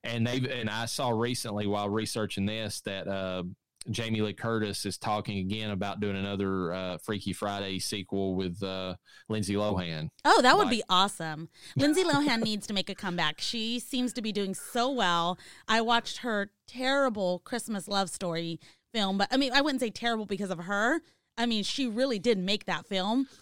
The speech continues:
Speaker 2: but, like, I, I wouldn't say make it. As an actress, she, you know,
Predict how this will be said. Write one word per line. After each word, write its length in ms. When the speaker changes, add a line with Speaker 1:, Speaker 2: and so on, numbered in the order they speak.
Speaker 2:
but, 160
like, 360
I, 160
I 60
wouldn't 220
say 100
make 440
it. 220
As 380
an 160
actress, 680
she, 200
you 260
know, 340